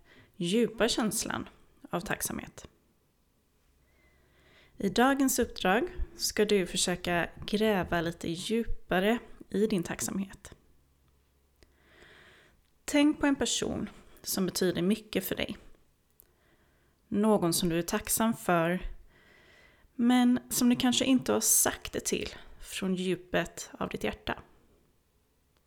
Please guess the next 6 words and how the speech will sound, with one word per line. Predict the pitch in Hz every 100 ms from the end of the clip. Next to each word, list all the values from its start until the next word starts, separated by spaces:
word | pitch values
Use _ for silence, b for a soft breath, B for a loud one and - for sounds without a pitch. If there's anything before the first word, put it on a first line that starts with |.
| _ - _ b b b b b b b
Skriv | - - 220 233 233
ett | 208 202
detaljerat | 180 - 180 196 180 175 -
brev | 208 208 233 269 269 269
till | - - -
personen, | - - - - - -